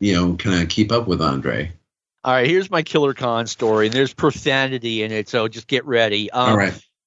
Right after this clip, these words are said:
Speaker 2: <laughs> I am at the Elm Street, the Chestnut Street Gym in, in Nashua. This is November nineteen eighty-one, either, either late October or November,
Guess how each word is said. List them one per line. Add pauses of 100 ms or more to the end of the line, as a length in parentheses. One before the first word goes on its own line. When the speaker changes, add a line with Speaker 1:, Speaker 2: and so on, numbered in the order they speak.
Speaker 2:
<laughs> (240)
I
am
at
the
Elm
Street,
the
Chestnut
Street
Gym (100)
in, (120)
in
Nashua.
This
is (300)
November
nineteen
eighty-one,
either,
either
late
October
or
November,